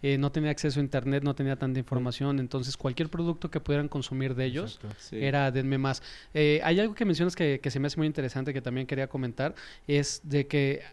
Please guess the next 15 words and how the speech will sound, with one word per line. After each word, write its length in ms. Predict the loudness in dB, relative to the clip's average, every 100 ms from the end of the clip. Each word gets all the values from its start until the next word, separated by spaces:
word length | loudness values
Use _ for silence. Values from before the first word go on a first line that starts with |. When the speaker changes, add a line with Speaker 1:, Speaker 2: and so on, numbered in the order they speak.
| -20 -20 -14 -2
Speaker 1:
antes 280 | 0 2 2
no 240 | 4 6
había 200 | 6 4
estas 220 | 2 0 -2
superproducciones, 760 | -2 -2 0 -2 -2 -2 -2
por 120 | -2
decirlo 220 | -4 -4 -4
de 60 |
una 100 | -4
manera, 400 | -4 -2 -2 -4
o 20 |
sea, 160 | -4 -8
que 140 | -8 -4
Hollywood 380 | -2 -2 -2 -4
entrara 540 | -4 0 2 2